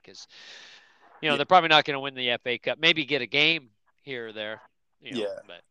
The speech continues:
Speaker 2: I mean, yeah, I mean, they're a tiny club. I mean, it, it was a great story that they got promoted last season, but, um,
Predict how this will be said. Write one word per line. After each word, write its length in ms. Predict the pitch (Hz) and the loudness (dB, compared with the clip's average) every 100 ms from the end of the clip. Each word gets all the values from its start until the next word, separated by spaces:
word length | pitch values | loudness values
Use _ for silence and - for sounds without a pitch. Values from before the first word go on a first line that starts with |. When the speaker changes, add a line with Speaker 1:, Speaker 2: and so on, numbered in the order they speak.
| _ _ - | _ _ -2
Speaker 2:
I 40 | |
mean, 200 | 131 135 135 | 0 0 2
yeah, 140 | 143 | 4
I 40 | 127 | 4
mean, 100 | 135 | 6
they're 120 | 135 | 4
a 40 | |
tiny 280 | - 117 107 | 4 -2 -2
club. 300 | 104 107 101 | -2 -2 0
I 40 | 101 | -4
mean, 120 | 101 | -6
it, 160 | 107 120 | -6 -6
it 60 | |
was 100 | 117 | -6
a 60 | 120 | -2
great 220 | 131 120 | -2 -2
story 260 | - 110 98 | -4 -4 -4
that 160 | 98 | -4
they 120 | 98 | -4
got 140 | 95 - | -4 -8
promoted 360 | 92 101 98 92 | -4 -2 -2 -4
last 180 | 92 - | -6 -4
season, 460 | 92 85 87 90 - | -10 -8 -12 -12 -4
but, 160 | 92 | 0
um, 420 | 92 87 85 82 | 2 2 -2 -12